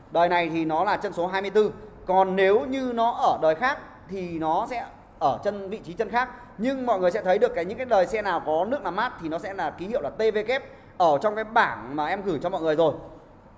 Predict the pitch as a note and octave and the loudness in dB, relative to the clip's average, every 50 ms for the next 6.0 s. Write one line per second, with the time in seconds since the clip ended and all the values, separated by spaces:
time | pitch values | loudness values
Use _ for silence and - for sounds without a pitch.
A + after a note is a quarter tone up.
0 | - - - - - E3+ G3 G3+ G3+ G3+ A3 A3+ - - - - - - - G#3 | -20 -20 -20 -4 0 2 2 2 2 0 -2 -2 -2 -4 -10 -18 -12 -6 -6 -4
1 | G#3+ A3+ A3 G#3 G3+ F#3 D#3 E3+ F#3+ G3+ G3 F#3 F3 D#3+ F3+ G3 G#3+ A3 D#3+ A2 | -4 -6 -4 -2 0 0 0 0 0 0 2 2 2 2 2 0 0 -2 -2 0
2 | B2 D#3 F#3+ F#3+ A3 C4+ C4+ - F3 - D3+ E3 D#3+ - - A#3+ B3 - - G#3+ | -2 -4 -4 4 4 2 4 4 -2 -2 -2 -4 -6 -6 -14 -16 -16 -2 2 2
3 | G3 F3+ D#3+ F#3 A#3 - C4 C4+ C4+ - - C#3+ A#2+ - - F3 F3 F#3 F3 D#3+ | 2 4 2 0 0 0 -2 -4 -4 -4 -6 -6 -4 -2 -4 -4 -4 -4 -6 -4
4 | D#3 D3 D3+ E3+ G3 F#3 F3 - - G3+ F#3+ F#3 F3+ F3+ F3+ F3 F#3+ F3+ D#3+ C3 | -4 -2 -2 -2 -4 -6 -8 -6 -4 -2 -2 0 0 -2 -2 -2 -2 -2 -2 -4
5 | C#3 D#3 D#3+ D#3 F3+ F3 D#3 C3 C3+ C3+ C#3+ D#3+ C#3 C#3 C#3+ D3+ C#3+ C3+ A#2+ | -4 -4 -4 -2 -2 -4 -4 -6 -8 -6 -6 -6 -4 -4 0 2 2 2 2